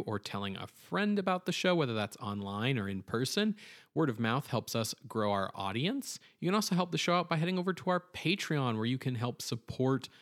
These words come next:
everything that we do here at Castle Scream Scene. You can join up for as little as a dollar a month. Patrons at the five and ten dollar level get access to regular bonus content. Patrons at all levels get to vote in our polls for horror-adjacent bonus episodes.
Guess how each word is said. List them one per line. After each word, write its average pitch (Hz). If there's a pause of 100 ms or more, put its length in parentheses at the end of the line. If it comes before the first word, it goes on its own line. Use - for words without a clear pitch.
everything 180
that 175
we 175
do 147
here 135
at 107
Castle 143
Scream 117
Scene. 117 (160)
You 113
can 107
join 151
up 143
for 113
as 104
little 131
as 113
a 107
dollar 95
a 98
month. 170 (280)
Patrons 117
at -
the -
five 101
and 95
ten 165
dollar 170
level 165
get 131
access 104
to -
regular 98
bonus 156
content. 165 (280)
Patrons 120
at 101
all 135
levels 139
get -
to 104
vote 107
in 110
our 92
polls 180
for 113
horror-adjacent 104
bonus 160
episodes. 175